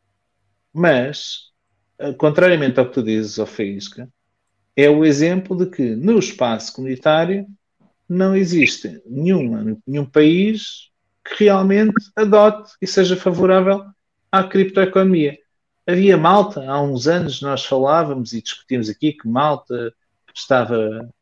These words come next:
a querer abraçar, inclusive o primeiro-ministro apare-, aparecia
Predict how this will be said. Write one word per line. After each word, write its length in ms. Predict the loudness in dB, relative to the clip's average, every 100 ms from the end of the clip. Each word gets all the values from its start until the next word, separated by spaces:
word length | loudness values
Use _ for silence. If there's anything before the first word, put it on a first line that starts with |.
| _ -10
a 120 | -10
querer 280 | -6 2 2
abraçar, 680 | 2 -2 -4 0 2 2 0
inclusive 340 | -4 -6 -4
o 80 | -4
primeiro-ministro 880 | -6 -6 -4 -2 0 2 0 -6 -8
apare-, 360 | -8 -10 -8 -6
aparecia 640 | -6 -8 -8 -4 -2 0